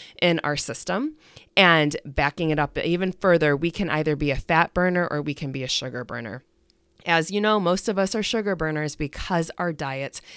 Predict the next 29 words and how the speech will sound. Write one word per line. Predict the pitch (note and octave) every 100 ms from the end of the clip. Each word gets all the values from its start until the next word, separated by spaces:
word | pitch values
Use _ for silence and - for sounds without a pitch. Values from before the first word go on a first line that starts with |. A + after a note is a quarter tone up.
| - -
have | E3
so | - D3
many | C#3+ C#3
carbohydrates, | C#3 C3 B2+ B2 B2+ C#3
and | C#3+
we | D#3+
have | C#3
trained | - - - A#3+ B3+ G3+
our | D#3+ C#3+
bodies | C3+ C3 C3+ C3 - - - - -
to | G#3 F3+
burn | - D#3 D3
sugar | C#3+ - A3 F3+ D3
for | - C3+
fuel | C#3+ C3+ C3+ C3
rather | C#3+ D3+ D#3+ D3+
than | C#3+
tapping | - C#3 C3+ C3+ C3
into | B2 -
our | - C3+
fat | - C3+ -
stores | - B2 A#2+ -
for | D3+
sugar. | - C#3+ B2 C2+ - - - -
So | - - F3 -
as | F3+ F#3+ F#3+
we | G3+ G#3+
see, | - G#3+ F3+ D#3+
typically | - - G3+ G3 B3 - A3 E3+ D3 D3+